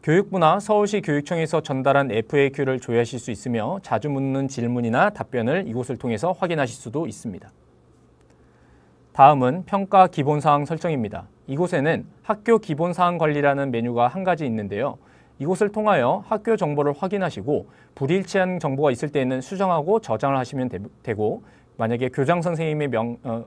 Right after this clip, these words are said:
성명이 공란으로 되어져 있으면 역시 입력을 하시면 되겠습니다. 또한 평가 방법을 설정해 주셔야 되는데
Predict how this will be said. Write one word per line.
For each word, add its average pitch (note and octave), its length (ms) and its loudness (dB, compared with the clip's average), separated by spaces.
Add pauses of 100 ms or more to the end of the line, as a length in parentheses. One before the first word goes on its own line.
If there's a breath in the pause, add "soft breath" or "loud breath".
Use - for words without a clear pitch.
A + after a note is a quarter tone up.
성명이 F3+ 640 -2
공란으로 C3+ 440 0
되어져 A#2+ 280 0
있으면 E3 340 -4
역시 A2 240 -8
입력을 B2+ 400 0
하시면 C3+ 260 -6
되겠습니다. G2+ 520 -8 (720 soft breath)
또한 D#3+ 400 4 (260 soft breath)
평가 A#3 380 4
방법을 D3 400 0
설정해 E3+ 360 -2
주셔야 C3 300 0
되는데 G#2 540 -4